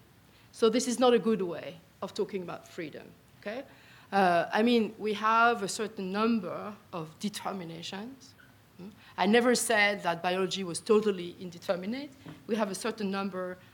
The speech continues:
of determinations, our biological being, but also our language, our eth-, ethnicity. To, to think that we can emancipate ourselves from that is, is a, is a dead end. Freedom is not about that.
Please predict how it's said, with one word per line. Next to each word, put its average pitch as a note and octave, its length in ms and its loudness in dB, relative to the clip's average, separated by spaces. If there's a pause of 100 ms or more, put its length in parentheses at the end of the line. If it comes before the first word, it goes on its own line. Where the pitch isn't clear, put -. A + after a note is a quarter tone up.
(140)
of F3 180 -4
determinations, F3 880 -8
our E3 460 -4 (280)
biological A3+ 480 -2
being, G3+ 420 -6
but E3 120 -10
also F3 460 -10
our D#3+ 260 -12
language, G#3 560 -8
our D3+ 120 -16 (100)
eth-, F3+ 120 -12 (200)
ethnicity. G#3+ 800 -14 (1400)
To, C#4 160 -6
to D#4+ 240 -2
think F4 320 -2
that C4 120 -2
we B3+ 100 -8
can B3+ 160 0
emancipate C4 540 -2
ourselves G#3+ 480 -4
from F3 280 -10
that F#3 460 -4 (120)
is, A3 200 -6 (200)
is G#3+ 180 0
a, G3+ 180 0 (200)
is G#3 120 -6
a A3 40 -4
dead F#3+ 260 0
end. D#3 400 -6 (480)
Freedom B3 460 4
is G3+ 120 -2
not F3+ 180 -6
about D#3+ 280 -12
that. D3+ 240 -10